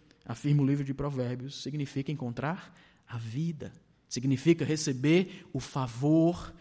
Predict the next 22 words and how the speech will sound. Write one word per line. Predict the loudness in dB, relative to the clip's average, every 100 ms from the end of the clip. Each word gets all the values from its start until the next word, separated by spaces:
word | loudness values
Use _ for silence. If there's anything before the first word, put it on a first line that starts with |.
| -20 _ -6
de | -4
Deus. | 0 2 0 -2 -8 -12 _ _
Provérbios | -8 -6 -6 -6
capítulo | -8 -10 -6 -4 -2
oito, | -4 -4
verso | -6 -4 -6 -8 -14 -20 _ -6
trinta | -4 -2
e | -4
cinco. | -6 -4 -4 -6 -16 _ _ _
Mas | -4 -2 0 -2 -6 -12 -20 -14
Deus | -8 6 12 12 12 10 4 0 -2 -6 -16 _ _ _ _
a | -12
todos | -8 6 8 10 6 -2 -2 -2 -4 -8 -18 -6
concede | -2 0 0 0 -2 -4 -8 -8
da | -6
sua | -4 -2 0 -2 -6 -20 _
sabedoria, | -10 -8 -6 -6 -8 -12 -18 -18
a |
todos | -4 -2 -2 -4
que | -4 -2 -4 -6 -14
a |
buscam. | -10 -6 -6 -6 -8 -10